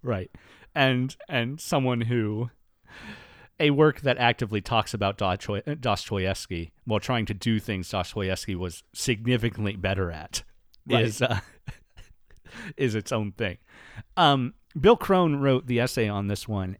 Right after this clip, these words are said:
Speaker 1: and, uh, he actually talks a little bit about a similar idea, about the, uh, historical repetition that was from the era that this movie is about to the era that it is being made in. Um,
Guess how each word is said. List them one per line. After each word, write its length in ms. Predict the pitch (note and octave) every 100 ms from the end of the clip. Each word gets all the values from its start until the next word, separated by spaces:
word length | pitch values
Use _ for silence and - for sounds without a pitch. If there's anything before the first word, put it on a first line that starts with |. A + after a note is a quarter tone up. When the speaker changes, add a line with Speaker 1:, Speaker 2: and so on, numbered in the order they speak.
| -
Speaker 1:
and, 480 | G#2 G2 G2 F#2+ -
uh, 140 | G2 G2+
he 180 | A#2+
actually 260 | D#3+ F3 C#3
talks 260 | - A#2 -
a 80 | A#2
little 220 | A2+ A2
bit 200 | G2+ - _ - -
about 280 | G#2+ G#2 G#2+
a 80 | G2+
similar 400 | - A2 G2 F2
idea, 400 | E2+ D#2+ D#2 D#2+ - - - - -
about 520 | B2 G#2 G#2+ G2 G#2
the, 300 | A2 G#2 F#2+
uh, 160 | F2+ F#2
historical 580 | - A2 - C#3 A#2+ G#2+
repetition 760 | G#2 - - B2 - F#2+ F#2 - _ _ _ _
that 280 | A2+ G#2 G2
was 640 | G#2+ F#2+ F#2 F#2 F#2 - - _
from 520 | - A2 G#2 F#2+ F#2+
the 260 | A2+ G#2 A#2
era 300 | A2+ A2 G#2
that 180 | F#2+ G2
this 200 | F#2+ -
movie 260 | F#2+ F2
is 240 | E2+ E2+ - _ _ _
about 720 | - F2+ C3 G#2 F2 - - - _ _ _ -
to 160 | B2
the 180 | F#2+ G2
era 420 | G#2 G2 F#2 F#2 F#2+
that 200 | F#2+ F2
it 80 |
is 120 | F2 D#2+
being 360 | F2 E2+ D#2+
made 260 | F2+ F#2+ F2+
in. 280 | F2 D2+ D#2+ _ _ _ _ _ -
Um, 380 | A2+ G2+ F2+ F#2